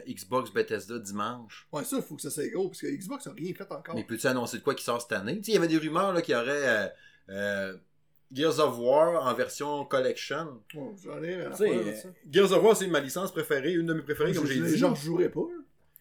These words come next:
Speaker 1: Moi non plus.
Speaker 2: On a déjà
Speaker 1: Même
Speaker 2: eu
Speaker 1: s'il
Speaker 2: un
Speaker 1: en
Speaker 2: Gears of
Speaker 1: regossait.
Speaker 2: War un qui a été rematricé.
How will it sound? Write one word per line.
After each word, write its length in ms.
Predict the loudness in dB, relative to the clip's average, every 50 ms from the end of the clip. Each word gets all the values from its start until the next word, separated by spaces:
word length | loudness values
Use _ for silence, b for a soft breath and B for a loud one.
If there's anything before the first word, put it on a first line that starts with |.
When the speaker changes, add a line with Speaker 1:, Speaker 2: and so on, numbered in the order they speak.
| -4
Speaker 1:
Moi 100 | 0 2
non 180 | 4 4 4 4
plus. 180 | 4 4 6
Speaker 2:
On 80 | 8 8
a 20 |
déjà 240 | 8 8 6 6 8
Speaker 1:
Même 120 | 8 8 10
Speaker 2:
eu 20 |
Speaker 1:
s'il 140 | 10 10 10
Speaker 2:
un 40 | 10
Speaker 1:
en 40 | 8
Speaker 2:
Gears 100 | 8 10
of 200 | 10 10 10 12
Speaker 1:
regossait. 120 | 10 10 10
Speaker 2:
War 300 | 8 6 4 4 6 6
un 40 | 6
qui 100 | 6 2
a 40 | 0
été 320 | 0 0 -2 0 2 2
rematricé. 960 | 4 4 4 2 2 2 0 -2 -2 -2 -4 -12 -16 -14 -12 -8 -8 -8 -8